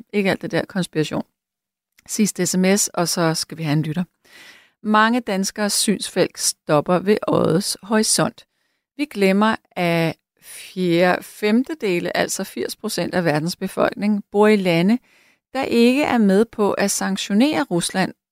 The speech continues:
for deres agerende. Vi er blevet de få, og må på nogle områder også, eller og på nogle områder også de små.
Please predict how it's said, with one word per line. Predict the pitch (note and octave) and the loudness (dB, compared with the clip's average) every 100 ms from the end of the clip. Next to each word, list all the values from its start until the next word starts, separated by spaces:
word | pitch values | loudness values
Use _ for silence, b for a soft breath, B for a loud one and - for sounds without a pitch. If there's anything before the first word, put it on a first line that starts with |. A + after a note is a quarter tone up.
| _ | _
for | - - | -8 -4
deres | G3+ E3+ D3 D#3 - - | -2 0 0 0 -2 -6
agerende. | A3+ - C4 - B3 D#3 - _ _ b b b b | -6 -4 -4 2 4 4 0 _ _ b b b b
Vi | E3+ A3+ C4+ | 0 2 2
er | |
blevet | A#3+ B3 B3+ | 4 4 4
de | C4+ | 0
få, | - - D#4 - _ _ | -4 0 0 0 _ _
og | - A#3+ A#3 | -4 2 4
må | A#3+ A#3 A#3 - _ _ | 6 6 4 -2 _ _
på | B3 | -2
nogle | B3 D#4+ F4 | 2 2 2
områder | G#3+ A3 A#3+ A#3 A#3 - | 2 2 2 2 0 -4
også, | F#3 F3 F3+ A3+ - _ _ _ | -2 -2 -2 -6 -10 _ _ _
eller | - E3+ - | -6 -4 0
og | G3 G3 - _ _ _ | 2 0 -2 _ _ _
på | A#3+ | 0
nogle | B3+ D#4+ D#4+ | 4 4 2
områder | G3+ G3+ G#3+ | 2 2 2
også | - E3+ F3+ F#3+ | 2 2 0 0
de | G3+ | -2
små. | - E3+ D#3+ | -2 0 0